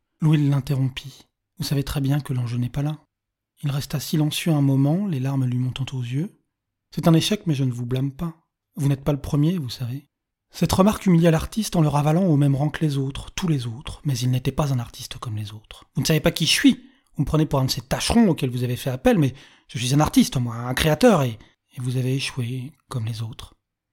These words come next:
Il n'y avait aucun reproche dans cette phrase, uniquement de la tristesse, une tristesse dévorante, épuisante. « Je vous demanderai de sortir maintenant, s'il vous plaît. » Le peintre, outré d'être congédié après avoir été insulté, partit sans prendre l'argent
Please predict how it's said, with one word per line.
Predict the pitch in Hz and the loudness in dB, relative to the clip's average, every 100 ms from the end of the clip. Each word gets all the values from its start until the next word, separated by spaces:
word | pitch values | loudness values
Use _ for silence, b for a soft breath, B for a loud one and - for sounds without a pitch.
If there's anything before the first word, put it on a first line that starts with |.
| _ _ | _ _
Il | 175 | 2
n'y | |
avait | 180 | 6
aucun | 190 196 208 | 4 4 0
reproche | - - 220 | -2 0 0
dans | 165 | 0
cette | 156 131 | -4 -8
phrase, | - 135 | -6 -4
uniquement | 127 131 151 | -2 -2 -2
de | 139 | -2
la | |
tristesse, | 127 143 - 147 139 - _ _ _ _ | -2 -8 -6 -6 -6 -12 _ _ _ _
une | 143 | -4
tristesse | 131 139 - 160 143 | -4 -10 -4 -2 -2
dévorante, | 131 139 143 131 127 127 | -2 -2 -2 -2 -4 -6
épuisante. « | 135 - 123 120 - - _ _ _ _ - | -8 -6 -6 -6 -10 -20 _ _ _ _ -8
Je | 131 | -2
vous | 139 | 0
demanderai | 143 143 143 | 2 2 0
de | - | -4
sortir | 147 - - 139 | -8 -8 -6 -6
maintenant, | 117 107 131 104 | -4 -6 -8 -8
s'il | - 110 | -10 -12
vous | 104 | -14
plaît. » | - 107 - _ _ _ _ - | -14 -18 -18 _ _ _ _ 0
Le | 165 | 0
peintre, | - 214 170 - 160 | 6 6 6 0 -4
outré | 190 170 - 185 | -2 -2 -2 -2
d'être | 135 - 131 | -2 -4 -6
congédié | - 139 143 135 156 135 | -2 0 0 -2 -2 -2
après | - 127 | -4 -6
avoir | 117 117 | -6 -8
été | 113 | -8
insulté, | 113 113 - 123 - | -8 -8 -10 -8 -6
partit | 180 143 - | -4 -6 -6
sans | - 180 | -4 -2
prendre | - 170 131 | 0 0 0
l'argent | 127 120 160 | -2 -2 -2